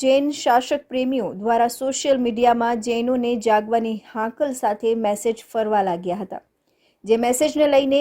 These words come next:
જૈન મહાત્માઓ અને શાસક પ્રેમીઓ દ્વારા રાત્રે તાત્કાલિક ધોરણે દિવાળી બાગ ઉપાશ્રયમાં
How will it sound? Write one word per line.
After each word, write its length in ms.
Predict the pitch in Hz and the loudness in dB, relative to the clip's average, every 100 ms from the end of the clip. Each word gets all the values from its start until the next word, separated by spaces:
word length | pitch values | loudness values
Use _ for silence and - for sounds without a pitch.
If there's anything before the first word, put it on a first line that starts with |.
| 302 | 2
જૈન 260 | 247 262 269 | 0 0 0
મહાત્માઓ 560 | 262 247 233 254 254 269 | 0 -2 -4 -2 0 2
અને 240 | 269 247 247 262 | 0 0 -2 -2
શાસક 500 | 262 262 247 - 320 - | 0 2 2 0 -6 -6
પ્રેમીઓ 360 | 262 254 254 254 220 | -4 -2 0 0 -2
દ્વારા 380 | 226 233 233 | -2 2 4
રાત્રે 380 | 262 226 220 226 233 | 4 2 0 -2 -2
તાત્કાલિક 560 | - 220 - 214 247 247 | -2 -4 -2 -4 -2 -4
ધોરણે 380 | 214 214 226 180 | -4 -4 -4 -6
દિવાળી 380 | 202 214 226 | -2 0 2
બાગ 340 | 220 226 233 233 | 2 2 2 0
ઉપાશ્રયમાં 880 | 220 214 208 - 262 262 233 240 | -2 0 0 0 -2 0 -2 -4